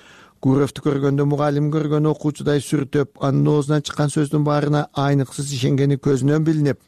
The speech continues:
ички дүйнөсү назик жан окшойт. "Мында бир кызык нерсе бар экен", — деп ойлоду да, чоң иштин өтөлүнө чыккандай уйкуга кирди. Экөө таанышкандан бир апта өткөндөн кийин, майрам күн болчу, шамал баш кийимдерин учуруп,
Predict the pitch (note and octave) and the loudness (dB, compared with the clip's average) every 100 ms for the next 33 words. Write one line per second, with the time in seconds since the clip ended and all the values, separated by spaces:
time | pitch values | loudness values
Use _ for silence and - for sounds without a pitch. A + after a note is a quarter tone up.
0 | _ - C3+ - D#3 D#3 D#3 D3 D#3+ C#3 | _ -4 -4 0 0 2 2 0 0 0
1 | C#3 C#3+ - D3 C#3+ - A2+ - _ _ | 0 -2 -2 0 0 0 -2 -4 _ _
2 | _ - C#3 C#3+ D3+ D3+ C#3 C3+ D#3+ - | _ 0 2 2 0 0 -2 -4 -4 -2
3 | C#3+ C3 D3+ C3 C3 C#3 D#3 D3 D3+ - | -2 0 0 0 0 0 0 0 -2 -2
4 | C#3+ C3 B2+ D3 D#3 C#3+ - - - _ | 0 2 2 2 0 -2 -6 -20 -20 _
5 | - D3+ D#3+ D3+ - D#3+ - C3+ C3 C#3 | -2 -2 0 -4 -4 -6 -2 -4 0 0
6 | B2 C#3 C#3+ - D3+ C#3+ C#3 C#3 - C#3 | 0 -2 -4 -6 -4 0 0 -2 -2 -4
7 | - A2+ G#2 G2 G#2+ G2 E2+ - _ _ | -2 -2 -2 -2 -4 -6 -8 -10 _ _
8 | _ _ _ _ - - - - C#3+ F#3 | _ _ _ _ -20 -20 -14 -4 0 0
9 | F3+ F#3 E3+ - D#3+ E3 D#3+ D#3 D#3 - | 2 2 0 0 0 2 2 2 0 0
10 | D3+ D3 D3 D3 D3 C#3 D#3 D#3 - A#2+ | -2 0 0 0 0 0 0 0 -2 -2
11 | C3 C#3 C#3 C3+ D3 D3 D#3 - E3 D#3+ | 0 2 0 0 0 0 0 -2 -4 -4
12 | - - - - - C3+ D#3 D3+ D#3 C#3+ | -16 -20 -18 -6 0 2 0 0 0 -2
13 | - D3 C#3+ D3 D3 D3+ - C#3+ | -2 0 0 0 0 0 0 -4